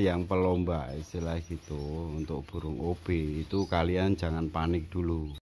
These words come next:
Sebelum kita lanjut, eh, saya ingin, apa ya, istilahnya berbagi pengalaman. Untuk kenari birahi over itu bisa kalian lihat dari gerak-geriknya, dari,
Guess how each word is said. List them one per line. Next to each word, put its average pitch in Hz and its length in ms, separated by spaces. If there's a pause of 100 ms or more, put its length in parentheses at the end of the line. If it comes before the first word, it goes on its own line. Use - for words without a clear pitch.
(1200)
Sebelum 127 480
kita 139 240
lanjut, 101 880
eh, 92 460 (100)
saya 95 160
ingin, 90 560
apa 92 240
ya, 82 240
istilahnya 85 480
berbagi 80 480
pengalaman. 80 720 (560)
Untuk 101 1040 (480)
kenari 101 400
birahi 92 560
over 85 400 (240)
itu 90 400
bisa 82 320
kalian 82 560
lihat 82 320 (480)
dari 82 400
gerak-geriknya, 80 1120
dari, 80 640